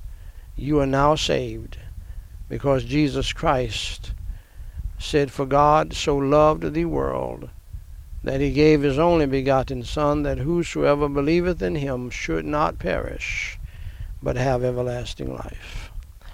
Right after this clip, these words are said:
May I say congratulations to you for doing the very most important thing in life, and that is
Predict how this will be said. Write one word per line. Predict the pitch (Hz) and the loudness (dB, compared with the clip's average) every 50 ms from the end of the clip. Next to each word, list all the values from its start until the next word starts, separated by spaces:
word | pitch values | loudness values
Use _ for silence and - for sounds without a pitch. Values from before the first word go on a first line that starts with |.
| - - - - - - | -16 -16 -18 -18 -14 -8
May | - 123 143 151 | -2 2 4 6
I | 151 151 147 | 6 6 6
say | - - 165 156 139 | 6 4 4 4 4
congratulations | 143 151 151 143 156 160 160 156 160 160 160 165 165 - - 165 147 120 - - | 2 0 2 6 6 6 6 6 6 6 6 6 6 4 2 0 -2 -4 -6 -6
to | - 139 147 | -4 -4 -2
you | 147 147 143 156 170 185 202 185 - - - - - - - - - - - - | 0 2 2 2 0 0 -4 -8 -12 -14 -14 -14 -12 -10 -10 -8 -8 -8 -8 -8
for | - - 131 | -6 -6 -2
doing | 127 151 160 160 160 156 | 2 4 4 6 6 6
the | 151 147 | 4 6
very | 143 160 160 156 156 151 | 6 6 8 8 6 6
most | 151 156 156 160 170 156 - - - | 4 4 4 4 2 2 0 -2 -2
important | 160 151 139 - 190 185 180 185 185 165 | -2 0 0 2 4 4 4 2 0 0
thing | - 175 151 135 127 127 139 | 2 2 2 4 2 0 -2
in | - 147 143 143 | -4 -4 -2 -2
life, | 143 123 120 - - - - - - - | -2 -2 -4 -6 -8 -10 -12 -14 -14 -10
and | - 127 123 | -8 -6 -6
that | 131 135 135 | -4 -4 -2
is | 135 131 131 131 127 120 - - | -2 -2 -2 -4 -4 -6 -8 -10